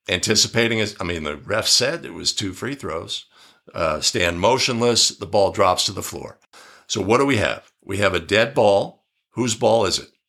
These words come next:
The player missed the front end of the one-and-one. If we glance at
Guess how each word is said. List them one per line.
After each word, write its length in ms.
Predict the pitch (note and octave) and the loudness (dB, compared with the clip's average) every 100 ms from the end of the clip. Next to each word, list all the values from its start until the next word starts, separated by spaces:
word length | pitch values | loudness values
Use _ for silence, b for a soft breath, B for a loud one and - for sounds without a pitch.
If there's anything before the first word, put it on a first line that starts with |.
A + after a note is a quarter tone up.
| _ _ _ _ _ _ | _ _ _ _ _ _
The 100 | F2+ | -18
player 340 | - A#2+ G#2+ | -4 0 0
missed 380 | F2 G#2 D#3 - | 0 0 2 0
the 80 | A2 | -2
front 280 | - G#2+ G2 | -2 -2 0
end 220 | F#2+ F2 | -2 -2
of 100 | D#2 | -6
the 80 | D#2 | -8
one-and-one. 720 | D#2+ E2+ D2+ F2 A2 E2 G#2+ _ _ _ b | -4 -2 -2 -2 -2 -4 -14 _ _ _ b
If 120 | - | -6
we 180 | F#2+ F2 _ | -4 -6 _
glance 500 | - A2 C3 F3 - | 0 2 4 4 2
at 160 | G2 | 2